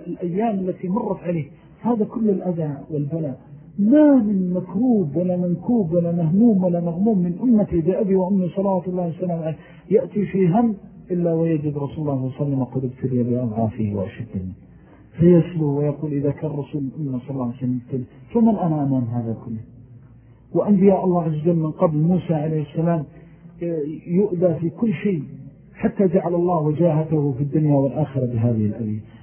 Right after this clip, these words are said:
"لا تكونوا كالذين آذوا موسى فبرأه الله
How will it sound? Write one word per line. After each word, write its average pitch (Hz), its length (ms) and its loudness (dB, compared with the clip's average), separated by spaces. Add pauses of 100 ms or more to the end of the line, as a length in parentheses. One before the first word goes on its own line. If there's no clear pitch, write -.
(160)
"لا 156 220 6
تكونوا 143 720 2 (100)
كالذين 135 540 0
آذوا 123 480 -2
موسى 110 460 -6 (640)
فبرأه 170 720 -2
الله 135 540 -4